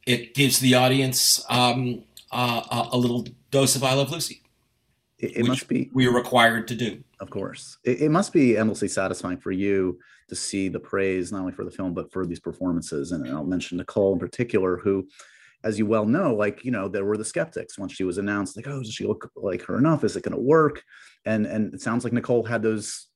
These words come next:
Speaker 2: that those, those kind of whispers got to her, in effect, when, when that was, uh, in the ether. I'm curious for you, and I don't wanna diagnose you as a neurotic, but I do feel we share some
Speaker 1: <laughs>
Speaker 2: common blood. Um, <laughs>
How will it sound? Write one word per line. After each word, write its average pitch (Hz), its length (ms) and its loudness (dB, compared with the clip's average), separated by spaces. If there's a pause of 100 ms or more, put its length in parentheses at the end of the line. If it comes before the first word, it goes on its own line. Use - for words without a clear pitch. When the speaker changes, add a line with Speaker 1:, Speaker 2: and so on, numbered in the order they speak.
(100)
Speaker 2:
that 117 120 -8
those, 123 300 -2
those 131 180 0
kind 120 160 -4
of 101 140 -8
whispers 107 520 -4
got 156 240 -6
to 107 80 -8
her, 73 460 -10
in 95 100 -4
effect, - 460 -8
when, 95 200 -2
when 92 360 0
that 90 180 0
was, 95 220 0
uh, 87 240 -2 (240)
in 101 100 -2
the 95 160 2
ether. 90 420 0 (260)
I'm 139 100 4
curious 202 200 6
for 131 140 4
you, 113 380 6
and 104 80 0
I 110 40 0
don't 117 120 2
wanna 104 160 0
diagnose 104 560 -2
you 101 140 0
as 92 100 -8
a 95 40 -6
neurotic, 95 540 -4
but 95 140 -4
I 92 80 -6 (180)
do 113 100 -2
feel 104 220 -2
we 95 100 -2
share 92 240 -6
some 151 260 6
Speaker 1:
<laughs> - 20 -2
Speaker 2:
common 101 320 -2
blood. 104 420 0 (400)
Um, 104 480 -4 (400)
<laughs> 240 340 -6